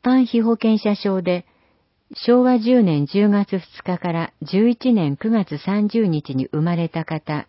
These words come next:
以外の方、有効期限は平成二十三年九月三十日、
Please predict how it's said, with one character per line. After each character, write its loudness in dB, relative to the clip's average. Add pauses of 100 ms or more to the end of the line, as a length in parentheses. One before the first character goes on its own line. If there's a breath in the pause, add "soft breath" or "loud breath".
以 0
外 2
の -2
方、 -10 (1000)
有 2
効 2
期 0
限 0
は -4 (180)
平 2
成 4
二 4
十 -2
三 -2
年 -2
九 -2
月 -2
三 0
十 -4
日、 -6